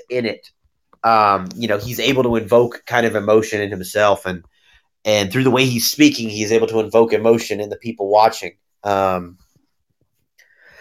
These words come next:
so to me, you know, that's the big exciting thing from the show. And, you know, yeah, there was a lot of matches and,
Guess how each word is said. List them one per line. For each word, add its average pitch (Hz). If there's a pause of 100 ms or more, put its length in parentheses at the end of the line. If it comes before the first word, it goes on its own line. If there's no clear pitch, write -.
(200)
so 123
to 123
me, 165
you 143
know, 131 (500)
that's 147
the 143
big 127
exciting 110
thing 98
from 92
the 92
show. 90
And, 95
you 110
know, 104
yeah, 113
there 120
was 117
a 120
lot 120
of 117
matches 104
and, 101